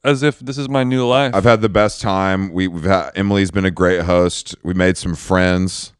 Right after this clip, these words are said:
Speaker 2: Our dog Shad is here.
Speaker 1: We've seen some bands.
Speaker 2: We've seen some bands. We've enjoyed some meals. We
Speaker 1: Yeah, the eighty-six festival. It's like if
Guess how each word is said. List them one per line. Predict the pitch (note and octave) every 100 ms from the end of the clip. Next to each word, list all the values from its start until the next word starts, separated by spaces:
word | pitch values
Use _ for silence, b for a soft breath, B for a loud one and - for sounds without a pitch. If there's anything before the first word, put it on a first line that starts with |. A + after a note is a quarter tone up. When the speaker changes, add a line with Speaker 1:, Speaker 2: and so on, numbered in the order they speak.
| _ _ -
Speaker 2:
Our | E2+
dog | E2+ F#2+ F#2+ F2
Shad | - F2 F#2 F#2
is | F#2
here. | G#2 F#2+ G2 G#2+
Speaker 1:
We've | A#2+
seen | - D3+
some | C3+ B2+
bands. | B2 C#3 G3+ C4 F4 F4 F2
Speaker 2:
We've | F#2+
seen | - G2+
some | - G2
bands. | D#2 F2+ F#2 F2+ F#2 F2
We've | F2 F2+
enjoyed | F2+ F2 F#2 F2+
some | - E2+
meals. | F2+ F#2 F#2 F#2 F2+ - - _ _ _ _ -
We | C3
Speaker 1:
Yeah, | D#3 B2+ A#2
the | A#2+ C#3+
eighty-six | E3 G3 - G3+ -
festival. | - F3 - F3 F3 F3
It's | D3 C#3+ -
like | D3 D3+ D3+ - _ _ _ _ _ _ _ -
if | C3+ C3 - -